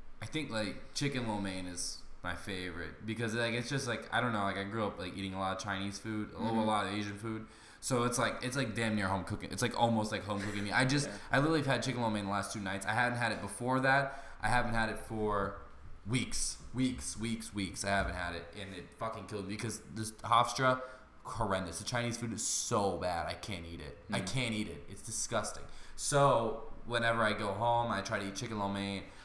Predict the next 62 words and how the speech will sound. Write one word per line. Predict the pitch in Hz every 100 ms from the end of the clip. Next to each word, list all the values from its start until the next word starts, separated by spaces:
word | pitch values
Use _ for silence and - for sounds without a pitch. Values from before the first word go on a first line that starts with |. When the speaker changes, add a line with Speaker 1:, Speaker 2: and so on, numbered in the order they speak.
| -
Speaker 1:
or, | 101
like, | 101 98
I'll | 98
go. | 104 101 101 98 - -
But | 147 143 135
there | 135
was, | 131 -
I | 127
tried | 127 - - 135 120 143
three, | 180 202
four | - 165 139 - - -
stupid | - - 208 208 -
places | - 185 - 104
around | 101 95 90 90
here, | 90 98 - -
and | - 170
they | 190
didn't | 226 220
know | 190
how | 180
to | 117 - -
fuck. | 196 196 -
I | 180
like | 208 -
to | 170
make, | 151 139
I | 143
like, | 123 104 120
this | 196
is |
what | 202
I | 135
like | - 80 -
to |
do. | - - - -
I | 139
like | 180
to | 160
get | 131 113 117
General | 143 180
Tao's | 170 156 147
chicken | - 110 85 80 - - - -
Speaker 2:
Mm-hmm. | 98 92 92 - -
Speaker 1:
combination, | 139 143 123 127 - 90 82 - - -
and | 120
I | 123
will | 120
pay | - 165 165 -
extra | 147 - 90 80
instead | 107 135
of | 117
the | 113
pork | - 160 -
fried | 131 113 104
rice | 98 98 -
that | 104 92
they | 92
give, | 95 92
which | 131
I | 202
do | 180 104
like. | 87 80